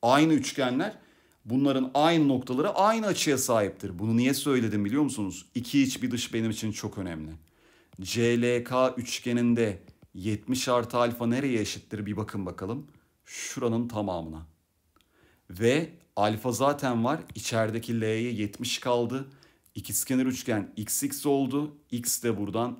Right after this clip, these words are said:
elli beş derece yapmış oldu. Güzel bir soru. Dikkatli olmak gereken bir soru. Bence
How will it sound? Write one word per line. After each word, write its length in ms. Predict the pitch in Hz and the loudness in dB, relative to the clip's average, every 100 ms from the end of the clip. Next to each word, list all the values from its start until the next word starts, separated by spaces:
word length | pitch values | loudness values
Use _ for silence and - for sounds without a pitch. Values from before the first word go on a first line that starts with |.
| - | -6
elli 320 | 104 104 104 | -4 -2 -2
beş 300 | 113 113 - | -2 -2 -4
derece 260 | 98 95 98 | -6 -6 -6
yapmış 420 | 92 - 90 - | -6 -8 -14 -10
oldu. 400 | 87 87 123 131 - _ _ | -10 -8 -8 -10 -12 _ _
Güzel 380 | 110 101 143 170 | -8 0 2 2
bir 60 | 139 | -2
soru. 380 | - 120 151 - | -4 -2 -4 -8
Dikkatli 460 | 104 - 117 120 | -8 -2 -2 0
olmak 300 | 117 117 117 | 0 0 -2
gereken 440 | 107 101 127 117 101 | -6 -4 -4 -4 -4
bir 40 | |
soru. 340 | - 101 127 - | -6 -10 -8 -4
Bence 460 | 156 135 120 127 | 0 2 0 -4